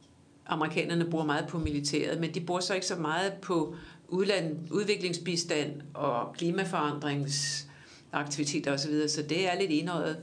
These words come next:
udelukkende at se på militærudgifter og sige, "Vi redder hele verden." Der er andre områder, hvor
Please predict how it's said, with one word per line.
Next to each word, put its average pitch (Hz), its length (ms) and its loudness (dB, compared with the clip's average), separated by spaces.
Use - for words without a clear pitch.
udelukkende 170 500 0
at - 220 -2
se - 360 0
på 151 240 0
militærudgifter 165 920 0
og 160 120 -2
sige, 160 300 -2
"Vi 180 220 0
redder 165 440 0
hele 151 320 0
verden." 180 440 0
Der 156 60 0
er - 200 -4
andre 214 480 0
områder, 170 560 2
hvor 151 360 -2